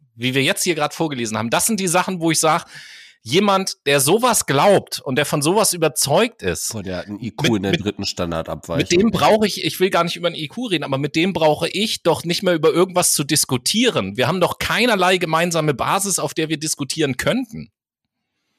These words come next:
Speaker 1: So,
Speaker 2: Nee.
Speaker 1: also wer, wer, wer glaubt, dass pasteurisierte Milch von Pastoren gesegnet ist, so mit, über was,
Speaker 2: Oh,
Speaker 1: weißt du?
Speaker 2: ey,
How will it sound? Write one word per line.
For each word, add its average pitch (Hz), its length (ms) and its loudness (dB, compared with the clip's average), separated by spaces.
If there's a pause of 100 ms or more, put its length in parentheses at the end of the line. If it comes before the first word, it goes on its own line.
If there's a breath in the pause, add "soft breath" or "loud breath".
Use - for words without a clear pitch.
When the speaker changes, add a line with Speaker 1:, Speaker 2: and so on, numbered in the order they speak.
(240)
Speaker 1:
So, 107 120 -2
Speaker 2:
Nee. 135 40 2
Speaker 1:
also 147 200 2
wer, 160 180 4
wer, 165 160 4 (280 loud breath)
wer 160 140 2
glaubt, 175 680 2
dass 139 160 2
pasteurisierte 202 840 0
Milch 190 280 4
von 160 160 2
Pastoren 208 540 2
gesegnet 135 480 0
ist, - 340 0 (500 loud breath)
so 135 200 2
mit, 156 220 4
über 175 340 0
was, 147 120 6
Speaker 2:
Oh, 156 400 6
Speaker 1:
weißt 135 240 4
du? 131 60 2
Speaker 2:
ey, 147 80 -2